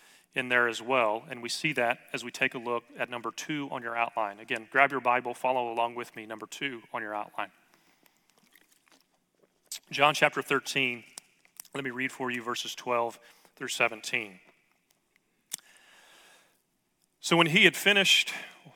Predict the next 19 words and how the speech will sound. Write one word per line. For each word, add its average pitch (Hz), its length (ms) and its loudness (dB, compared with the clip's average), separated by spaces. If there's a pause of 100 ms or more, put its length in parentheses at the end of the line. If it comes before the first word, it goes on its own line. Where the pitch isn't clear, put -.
(140)
washing 151 380 6
their 131 120 -2
feet, 151 340 2
he 139 340 -4 (260)
had 147 140 -10
taken 170 300 6
his 127 160 0
garments 151 500 6
and 123 140 -2
reclined 151 520 2
at 131 120 2
the - 60 -16
table 139 360 2
again, 151 380 0
and 120 100 -6
he 120 60 -6
said 185 300 -2
to 131 60 -4
them, 107 300 -6